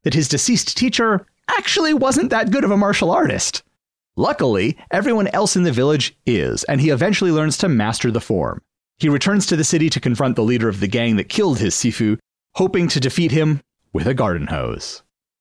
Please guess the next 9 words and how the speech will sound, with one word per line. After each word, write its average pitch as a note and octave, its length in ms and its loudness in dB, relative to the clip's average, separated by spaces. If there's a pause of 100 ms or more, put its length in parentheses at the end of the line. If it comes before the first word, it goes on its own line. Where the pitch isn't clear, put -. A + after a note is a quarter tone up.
(360)
This F#3 140 0
goes D#3 160 0
up D#3 100 0
against D3 360 -2
episode A#2 420 -2
number F2+ 360 -2
eight, - 340 -2 (460)
Paper C3 400 0
Bag. D2+ 560 -4